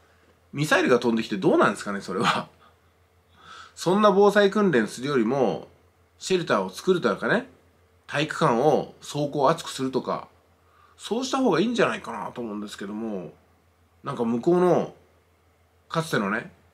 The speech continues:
戦時訓練よろしく、ビー二十九が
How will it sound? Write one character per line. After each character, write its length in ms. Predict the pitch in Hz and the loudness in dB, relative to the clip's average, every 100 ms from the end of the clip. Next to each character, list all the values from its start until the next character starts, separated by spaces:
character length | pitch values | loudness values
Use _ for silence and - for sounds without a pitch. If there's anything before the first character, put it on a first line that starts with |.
| _ | _
戦 240 | - 151 | -8 -6
時 100 | 139 | -4
訓 160 | 143 139 | -2 0
練 160 | 107 101 | 0 0
よ 80 | |
ろ 80 | 120 | -2
し 80 | 120 | -2
く、 320 | 139 110 80 - _ _ _ | 0 0 -2 -10 _ _ _
ビ 200 | 127 175 | 0 4
ー 20 | 165 | 4
二 160 | 151 | 4
十 160 | 147 127 | 0 -4
九 140 | 117 | -2
が 360 | 123 117 76 | 2 2 2